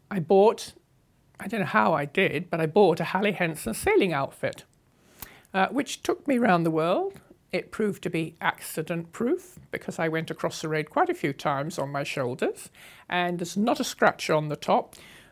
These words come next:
The trousers have got quite torn at the knees where I've fallen, but they've been sewn up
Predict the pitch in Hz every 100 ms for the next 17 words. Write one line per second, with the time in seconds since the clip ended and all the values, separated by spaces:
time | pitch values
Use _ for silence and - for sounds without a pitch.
0 | _ _ 185 - 240 233 233 208 - -
1 | 214 214 - 185 - 196 135 - 180 165
2 | 156 156 147 139 160 - 143 135 - -
3 | 120 165 214 - 180 165 - 180 170 -
4 | 160 151 143 -